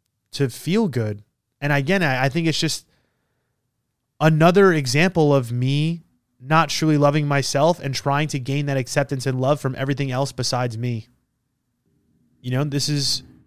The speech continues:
this is a time for me to, like, I, I think I put on my story that I might try to, like, not have sex for, like, <laughs> two months. And I, that's, like, we're laughing 'cause it's like, you know, it doesn't seem like that difficult, but, like,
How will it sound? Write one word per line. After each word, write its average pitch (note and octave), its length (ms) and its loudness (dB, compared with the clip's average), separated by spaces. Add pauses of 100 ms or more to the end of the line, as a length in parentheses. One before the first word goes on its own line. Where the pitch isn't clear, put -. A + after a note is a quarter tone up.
(120)
this E3+ 160 0
is F3+ 80 0
a F3+ 80 2
time D#3 300 2
for D#3 140 -2
me D3 280 0
to, C#3 580 0
like, C#3 140 -2
I, B2 380 -6
I C#3 40 -6
think E3+ 160 0
I D#3+ 40 4
put D#3 180 0
on D3 140 2
my C3+ 100 0
story C#3+ 400 0
that B2+ 380 0 (1000)
I B2+ 80 -6
might D3+ 220 0
try D3+ 180 2
to, D3+ 80 2
like, C#3+ 260 0
not C3+ 280 0
have C3+ 160 -2
sex C#3 260 -4
for, C3 160 -4
like, A#2+ 220 -4
<laughs> - 0 -
two - 240 -6
months. A#2+ 480 -10 (220)
And B2+ 140 -6
I, B2 380 -6
that's, B2 340 -10
like, C3 140 -4
we're B2+ 120 -2
laughing B2+ 420 -2
'cause A#2 140 -6
it's A2+ 120 -8
like, A2+ 200 -6 (340)
you A#2+ 140 -12
know, A#2 100 -6
it A2+ 80 -10
doesn't C3 240 -2
seem C3+ 200 -6
like A#2+ 140 -4
that A#2 200 -6
difficult, A#2+ 500 -6
but, A#2+ 160 -4
like, A2+ 360 -8